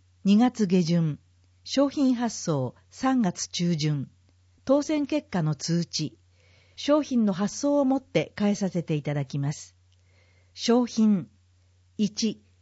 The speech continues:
市産のお米。二、福島スイーツプレミアム詰め合わせ。三、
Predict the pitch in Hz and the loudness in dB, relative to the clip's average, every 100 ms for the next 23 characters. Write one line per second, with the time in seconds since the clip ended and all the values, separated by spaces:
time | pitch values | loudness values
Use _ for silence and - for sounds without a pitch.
0 | _ - - 214 214 269 262 262 240 170 | _ -8 -4 -4 0 0 2 2 2 -2
1 | - 226 202 185 - _ _ _ _ _ | 0 2 4 0 -6 _ _ _ _ _
2 | _ _ - 220 - _ _ _ _ - | _ _ 0 2 0 _ _ _ _ -10
3 | - 302 247 190 180 226 277 269 - 247 | -4 -2 2 0 0 0 0 0 -4 0
4 | 254 247 233 185 156 135 - 202 220 208 | 4 6 4 4 0 -4 0 2 4 2
5 | 196 180 - 160 - _ _ _ _ _ | 0 -4 -6 -8 -8 _ _ _ _ _
6 | _ _ _ - 214 214 190 | _ _ _ -4 0 0 -2